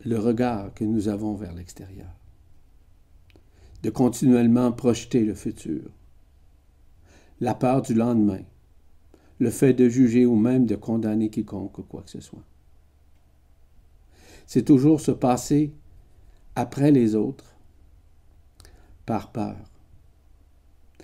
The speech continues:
C'est la peur d'admettre autant ses qualités que de ses défauts.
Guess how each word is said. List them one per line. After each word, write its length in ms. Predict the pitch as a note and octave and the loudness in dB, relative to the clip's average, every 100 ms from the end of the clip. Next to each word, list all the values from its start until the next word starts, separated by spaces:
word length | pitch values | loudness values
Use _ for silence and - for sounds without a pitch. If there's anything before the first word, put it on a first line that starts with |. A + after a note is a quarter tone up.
| - - | -20 -20
C'est 160 | - C#3 | -2 2
la 120 | C3+ | 2
peur 320 | C3 F#3 G3+ | 4 4 4
d'admettre 680 | C3+ B2+ B2 D3+ F#3 - - - - - - | 4 2 4 2 0 -10 -20 -20 -20 -10 0
autant 380 | C#3+ C3+ E3 | 2 2 0
ses 160 | F3 - | 0 -2
qualités 600 | - A#2+ A2+ G#2+ A#2+ C#3+ - - - - - - - - _ | -2 0 -2 -4 -6 -6 -10 -20 -20 -20 -20 -20 -20 -20 _
que 120 | - | -12
de 140 | B2 B2 | -10 -8
ses 200 | A2+ C3 | -6 -6
défauts. 340 | C#3 C3+ - | -6 -10 -18